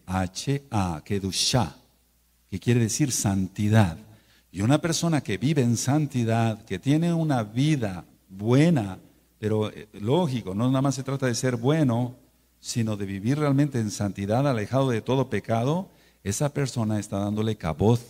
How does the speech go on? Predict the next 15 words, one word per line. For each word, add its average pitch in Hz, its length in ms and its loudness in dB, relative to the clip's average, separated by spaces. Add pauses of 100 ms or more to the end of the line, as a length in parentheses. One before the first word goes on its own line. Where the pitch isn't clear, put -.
(380)
a 92 80 0
Yahweh. 82 500 0 (840)
Y 95 100 -6
tenemos 120 440 2
que 101 120 -4
darle 101 260 -2
kabod 87 500 2
a 87 120 -6
Yahweh, 82 440 -6 (520)
la 87 220 -6
honra 101 380 0
a 92 100 -10
Yahweh. 73 360 -8 (1300)
Número 139 300 6
dos, - 420 0